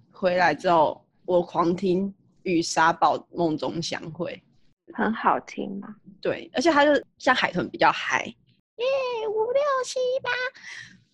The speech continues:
Speaker 1: 但是他这
Speaker 2: 对。
Speaker 1: 也是轻轻的，真的是铁击的歌不断的 repeat，但是雨沙宝梦中相会是我最常听的。
Speaker 2: 嗯。我那时候去浪人季回来的时候也很，也有去找他们歌听，可是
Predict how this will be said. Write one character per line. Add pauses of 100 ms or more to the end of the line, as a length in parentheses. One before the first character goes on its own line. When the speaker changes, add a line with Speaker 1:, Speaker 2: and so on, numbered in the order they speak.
(240)
Speaker 1:
但
是
他
这
Speaker 2:
对。 (320)
Speaker 1:
也
是
轻
轻
的， (360)
真
的
是 (160)
铁
击
的
歌 (540)
不
断
的
repeat，
但
是 (1080)
雨
沙
宝
梦
中
相
会
是
我
最
常
听
的。
Speaker 2:
嗯。 (420)
我
那
时
候
去
浪
人
季
回
来
的
时
候
也
很， (120)
也
有
去
找
他
们
歌
听，
可
是